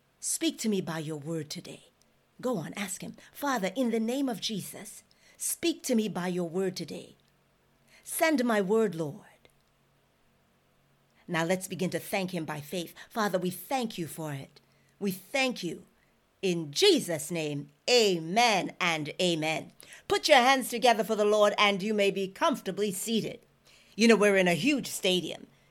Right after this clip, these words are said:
People outside, big screens are out there for them to hear the message,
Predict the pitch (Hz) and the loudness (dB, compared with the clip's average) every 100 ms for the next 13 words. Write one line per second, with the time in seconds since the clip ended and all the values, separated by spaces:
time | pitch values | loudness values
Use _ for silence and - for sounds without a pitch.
0 | - 233 220 202 196 175 - 202 196 202 | -6 -4 -2 0 2 2 0 2 4 2
1 | 175 202 202 - - 202 202 202 196 185 | 2 2 0 -2 -2 0 2 0 0 4
2 | 185 190 190 202 196 185 190 190 175 196 | 4 4 2 0 2 2 0 0 2 4
3 | 190 185 190 185 202 180 | 4 4 0 0 -4 -8